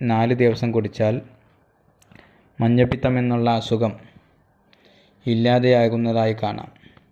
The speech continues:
ചെറിയ കുട്ടികൾക്കല്ല പറഞ്ഞത്, വലിയവർക്കുള്ളതാകുന്നു. പതിനഞ്ച് വയസ്സിൻ്റെ താഴെ മൂന്ന് വയസ്സിൻ്റെ മുകളിലുള്ളവർക്ക് ഇതിൻ്റെ അളവ് വളരെ ചുരുക്കി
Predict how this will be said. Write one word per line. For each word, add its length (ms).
ചെറിയ 280
കുട്ടികൾക്കല്ല 720
പറഞ്ഞത്, 460
വലിയവർക്കുള്ളതാകുന്നു. 1120
പതിനഞ്ച് 540
വയസ്സിൻ്റെ 440
താഴെ 400
മൂന്ന് 340
വയസ്സിൻ്റെ 440
മുകളിലുള്ളവർക്ക് 1000
ഇതിൻ്റെ 380
അളവ് 400
വളരെ 400
ചുരുക്കി 480